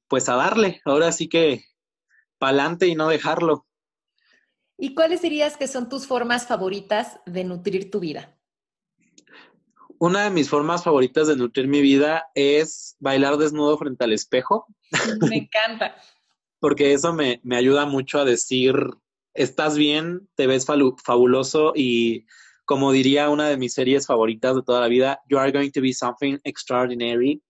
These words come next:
Speaker 2: Ujú.
Speaker 1: Entonces, yo sí creo que todos podemos llegar a ser algo extraordinario. Otra forma en la que nutro mi vida es, eh, informándome para no dar solo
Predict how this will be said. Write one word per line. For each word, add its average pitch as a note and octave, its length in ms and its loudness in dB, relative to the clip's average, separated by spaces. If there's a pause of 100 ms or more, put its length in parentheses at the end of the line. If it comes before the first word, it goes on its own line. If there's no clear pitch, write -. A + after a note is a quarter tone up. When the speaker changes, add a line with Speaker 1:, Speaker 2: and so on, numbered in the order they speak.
(100)
Speaker 2:
Ujú. B3 120 -10
Speaker 1:
Entonces, C3+ 580 -2 (800)
yo D3+ 160 0
sí E3 120 0
creo D#3 160 0
que D3+ 80 0
todos D3 220 0
podemos C#3 260 0
llegar B2+ 200 2
a B2 40 -2
ser C3 120 0
algo C3+ 160 2
extraordinario. C3 760 0 (240)
Otra D#3+ 300 0
forma E3+ 380 0
en E3+ 80 -2
la E3 100 -4
que C3 120 -6
nutro C#3 340 -2
mi C3 160 0
vida D3 440 0 (800)
es, C#3 460 2
eh, C3 400 -2
informándome D3 920 -2 (920)
para C#3 220 0
no D#3 440 0
dar D3+ 460 -2 (260)
solo E3 720 2